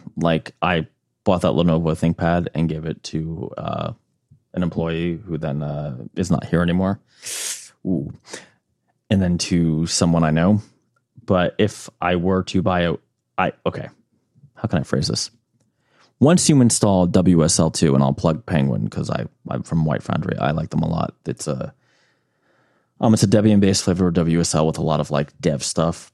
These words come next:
pre-initialized. It's scary how the combination of W S L two,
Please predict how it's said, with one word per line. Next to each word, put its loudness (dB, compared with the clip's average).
pre-initialized. -2
It's 0
scary 0
how -8
the -4
combination -2
of -6
W 0
S -4
L -2
two, -6